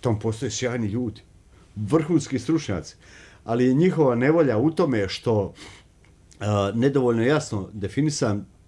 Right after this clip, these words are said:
problem i pitanje proširene nadležnosti, u stvari od njih pravi, kako bi rekao, ljude koji mogu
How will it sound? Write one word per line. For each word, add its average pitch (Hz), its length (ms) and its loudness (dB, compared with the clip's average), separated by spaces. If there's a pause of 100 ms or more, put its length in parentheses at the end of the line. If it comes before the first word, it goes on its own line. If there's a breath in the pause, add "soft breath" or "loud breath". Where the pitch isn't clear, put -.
(340)
problem 120 500 2
i 120 120 -4
pitanje 107 560 -2
proširene 123 600 0
nadležnosti, 95 680 -4 (280 loud breath)
u 113 60 -6
stvari 139 540 2 (220 soft breath)
od 185 200 2
njih 196 300 -2
pravi, 123 420 2 (300 loud breath)
kako 123 260 -2
bi 110 60 0
rekao, 107 500 0
ljude 135 360 0
koji 127 320 2
mogu 117 1000 -4